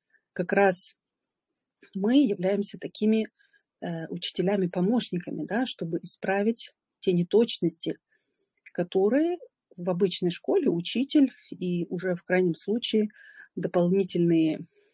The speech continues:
э, профессионалы подключаются, если уже случай, так скажем, сложный, да, и, э, бывает, что дети не выговаривают какие-то буквы, и тогда уже нужно более такие сильные специалисты в этом направлении.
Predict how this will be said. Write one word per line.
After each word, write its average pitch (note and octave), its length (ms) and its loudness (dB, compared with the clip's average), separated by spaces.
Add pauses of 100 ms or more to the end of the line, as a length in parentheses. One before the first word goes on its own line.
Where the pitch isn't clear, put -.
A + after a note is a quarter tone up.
(180)
э, F3 200 -4
профессионалы E3+ 760 -2
подключаются, F3 720 -4
если F3 300 -4
уже E3 240 -6
случай, F#3+ 380 -4
так D#3+ 200 -8
скажем, F3 400 -4 (420)
сложный, G3 680 2
да, A3 160 0
и, E3+ 340 -6
э, E3 480 -8
бывает, F3+ 420 -2
что - 220 -10
дети E3 440 -4 (460)
не F3+ 140 8
выговаривают D#3+ 800 -2
какие-то - 400 -10
буквы, A3+ 480 -2 (300)
и G#3+ 60 -12
тогда D#3+ 300 -4
уже E3+ 200 -6
нужно D#3+ 400 -4 (100)
более E3+ 420 -2 (1120)
такие - 280 -8
сильные D#3+ 360 -2
специалисты E3+ 680 -6
в - 60 -10
этом D#3 220 -10
направлении. E3 580 -10